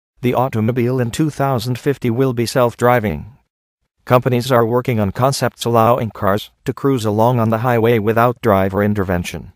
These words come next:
many of which are likely to be seen on our roads.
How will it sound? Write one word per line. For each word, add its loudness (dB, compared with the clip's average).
many 2
of -2
which -2
are 4
likely 0
to -2
be -4
seen 0
on 2
our 0
roads. -4